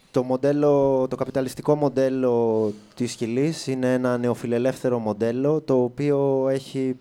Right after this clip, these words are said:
πάρα πολλά project, τα οποία, ε, έχουν, ε,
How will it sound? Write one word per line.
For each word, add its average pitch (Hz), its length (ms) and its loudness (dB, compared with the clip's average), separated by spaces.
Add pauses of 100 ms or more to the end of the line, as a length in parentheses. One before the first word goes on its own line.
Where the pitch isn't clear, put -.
πάρα 139 220 4
πολλά 107 540 0
project, 110 500 0 (300)
τα 120 200 2
οποία, 123 1000 -2 (400)
ε, 110 500 -2 (440)
έχουν, 123 360 -2
ε, 117 540 -2